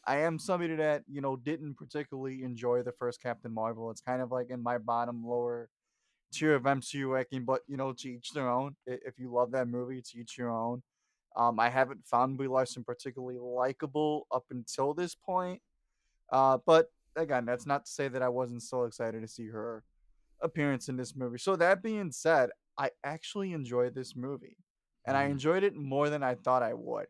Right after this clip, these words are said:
Speaker 1: 'cause I didn't think it was the whole Frankenstein's monster that everybody was making it out to be. I mean, like,
Speaker 2: Mm-mm.
Speaker 1: is it a great movie?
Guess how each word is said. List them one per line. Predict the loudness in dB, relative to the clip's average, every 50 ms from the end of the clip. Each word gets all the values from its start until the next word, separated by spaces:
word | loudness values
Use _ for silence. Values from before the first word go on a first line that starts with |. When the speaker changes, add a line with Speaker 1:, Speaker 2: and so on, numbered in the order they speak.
| _
Speaker 1:
'cause | -12 -10 -10 -10 -14 -16 _ _ _ _ _ _ _ _ _ _ _ _ _
I | 2 2 2
didn't | 0 -2 -4 -8 -8 -6
think | -6 -6 -4 0
it | 2 2
was | 4 2 2 0 -2
the | _ 2 2 2
whole | 4 2 2 2 0
Frankenstein's | -2 _ _ -4 -4 -4 -6 -8 -12 -12 -6 -2 -2 -2 0 -2 -4 -6
monster | -4 -2 2 2 2 2 0 -2 -4 -6 -4 -2 0
that | 0 2 2
everybody | 2 0 -2 -4 -6 -4 -4 -4
was | -4 -6 -8 -6
making | -6 -6 -4 -4 -4 -4
it | -2 -2
out | -2 -2 -4 -6
to | -10 -8
be. | -6
I | -6
mean, | -4 -2 -2
like, | -2 0 0
Speaker 2:
Mm-mm. |
Speaker 1:
is | -2 -2 0
it | 0
a | -2 -2
great | 0 -2 0 0 0 0 -2
movie? | -4 -2 -2 -2 -2 -4 -6 -8 -10